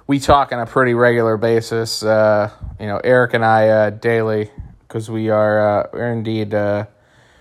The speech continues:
the brothers of the S O H. Uh, but yeah, it's, uh, it's been a great year, um, for podcasting, I think. I think a lot of people got, uh, served up some time on their plates. So what a,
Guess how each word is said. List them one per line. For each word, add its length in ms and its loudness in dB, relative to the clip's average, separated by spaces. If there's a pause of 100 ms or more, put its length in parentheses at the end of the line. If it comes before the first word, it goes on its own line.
(240)
the 80 -6
brothers 360 2
of 100 0
the 140 2
S 240 4
O 200 4
H. 520 -2
Uh, 420 2 (1300)
but 200 -2
yeah, 240 4
it's, 360 -2
uh, 400 4 (460)
it's 160 -2
been 120 4
a 60 2
great 300 2
year, 560 0 (380)
um, 640 -2 (680)
for 140 0
podcasting, 800 0
I 120 -2
think. 280 -6
I 80 0
think 220 -6
a 60 0
lot 180 4
of 80 -4
people 220 -2
got, 340 0
uh, 320 2
served 340 -4
up 140 2
some 180 -10
time 300 0
on 160 -2
their 80 -6
plates. 420 -6
So 320 -6 (880)
what 240 4
a, 360 4